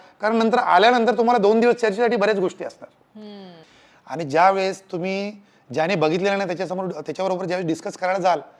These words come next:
Speaker 1: त्यावेळेस तुमची अडचण होईल. त्यामुळे कोणीतरी तुम्ही बरोबर घेऊन जा की ज्याच्यानंतर तुम्ही ते एक दोन दिवस हा विषय तुमच्या डोक्यात राहणार आहे. आणि याच्यामध्ये सर्व गोष्टी स्मार्टली, अ, अ, पेरलेल्या आहेत आणि ते तुम्हाला नकळत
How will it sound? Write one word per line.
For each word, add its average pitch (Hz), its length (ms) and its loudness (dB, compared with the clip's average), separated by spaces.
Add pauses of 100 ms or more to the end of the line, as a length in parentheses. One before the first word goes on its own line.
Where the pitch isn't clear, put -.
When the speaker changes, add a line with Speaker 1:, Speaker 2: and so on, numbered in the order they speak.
(380)
Speaker 1:
त्यावेळेस 208 240 2
तुमची 202 260 -2
अडचण 180 360 0
होईल. 151 240 -4 (360)
त्यामुळे 175 200 -8
कोणीतरी 185 420 0
तुम्ही 190 180 -2
बरोबर 180 320 2
घेऊन 175 220 -2
जा 180 120 -6
की 190 140 -8
ज्याच्यानंतर 180 400 -4
तुम्ही 180 180 -8
ते 185 180 -6
एक 165 120 -6
दोन 185 140 -4
दिवस 185 200 -4
हा 185 40 0
विषय 185 240 -6
तुमच्या 180 220 -10
डोक्यात 139 300 -8
राहणार 160 220 -4
आहे. 139 100 -6 (720)
आणि 208 200 -4
याच्यामध्ये 185 640 -2
सर्व 180 360 -4
गोष्टी 185 320 -6
स्मार्टली, 190 1040 -2 (640)
अ, 143 80 -8 (600)
अ, 131 440 -8 (480)
पेरलेल्या 202 480 4
आहेत 143 200 0 (800)
आणि 170 220 -2
ते 214 40 -2
तुम्हाला 220 260 0
नकळत 214 220 0